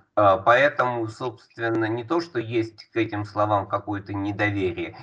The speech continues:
есть непонимание того, как это реально может произойти. Для того, чтобы разломать военную ин-, инфраструктуру, тоже нужно достаточно много времени, хотя, возможно, меньше, чем для денацификации.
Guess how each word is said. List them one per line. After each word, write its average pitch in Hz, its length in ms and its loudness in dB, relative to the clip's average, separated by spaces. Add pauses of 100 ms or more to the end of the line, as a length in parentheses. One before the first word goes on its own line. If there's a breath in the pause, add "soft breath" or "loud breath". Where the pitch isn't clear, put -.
(160 loud breath)
есть 117 480 -4
непонимание 117 1040 4
того, 110 280 0
как 117 240 0
это 110 180 -6
реально 107 400 0
может 98 420 -6
произойти. 98 840 -8 (220 loud breath)
Для 113 140 0
того, 131 220 2
чтобы 110 300 -2
разломать 110 560 2
военную 101 480 -4
ин-, 101 280 -8
инфраструктуру, 113 920 -6
тоже 123 520 4
нужно 95 380 -2
достаточно 92 640 -4
много 90 300 -4
времени, 120 420 0
хотя, 104 300 0
возможно, 98 500 0
меньше, 95 380 -2
чем 80 240 -12
для 82 160 -10
денацификации. - 1300 -4